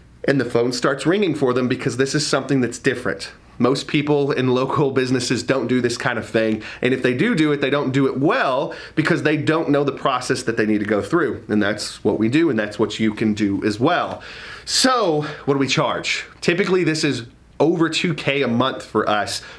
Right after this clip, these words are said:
when we go in and do it because we do the video shoots, we do all the ads, we have to build in ad money to that, and we go in and we set this up. So two thousand dollars a month minimum is what we do to shoot all the videos, to plan the videos, to walk them through the process. And then when we're done doing all that,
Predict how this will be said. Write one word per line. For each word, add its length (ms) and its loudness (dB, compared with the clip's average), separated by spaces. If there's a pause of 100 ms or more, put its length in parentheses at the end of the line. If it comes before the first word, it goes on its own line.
when 100 2
we 80 4
go 160 2
in 60 0
and 80 -2
do 100 2
it 60 0
because 240 -2
we 60 0
do 100 4
the 80 -2
video 280 2
shoots, 400 0
we 120 0
do 120 2
all 80 0
the 160 -4
ads, 440 0
we 80 2
have 140 -2
to 40 -4
build 180 2
in 80 0
ad 300 -2
money 200 2
to 120 -2
that, 360 -2 (360)
and 360 2
we 120 2
go 240 2
in 220 0
and 80 2
we 80 2
set 160 0
this 160 -2
up. 120 2
So 140 0
two 220 0
thousand 420 2
dollars 380 2
a 40 2
month 320 0
minimum 520 2
is 120 -2
what 140 2
we 80 2
do 140 2
to 80 0
shoot 280 2
all 140 0
the 80 -2
videos, 400 0
to 60 -2
plan 320 0
the 60 0
videos, 360 0
to 60 0
walk 280 0
them 120 -2
through 120 0
the 80 0
process. 600 -2 (560)
And 200 2
then 200 2
when 160 4
we're 140 2
done 380 0
doing 300 2
all 200 0
that, 440 -2